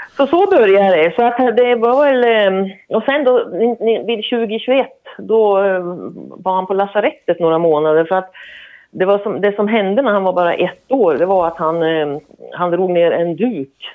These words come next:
med en fotogenlampa. Och, eh, den här, eh, det var ju kallt på kvällen då, så att han hade ju en, eh, halsduk vid-, rindad runt huvudet.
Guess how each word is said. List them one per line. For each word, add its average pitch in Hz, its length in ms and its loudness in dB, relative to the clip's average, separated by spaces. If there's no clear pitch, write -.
med 131 180 -2
en 160 60 -4
fotogenlampa. 160 960 -4
Och, 147 460 -4
eh, 143 320 0
den 151 180 -4
här, 139 260 -2
eh, 139 340 -2
det - 80 -12
var 170 100 0
ju 160 200 0
kallt 202 400 -2
på 156 100 -6
kvällen 131 400 -2
då, 131 200 0
så 131 100 -6
att 143 140 -6
han 147 140 -6
hade 143 220 -4
ju 147 120 2
en, 139 280 -2
eh, 131 340 -4
halsduk 170 500 -6
vid-, 143 240 -6
rindad 127 420 -4
runt 131 200 -6
huvudet. 127 260 -2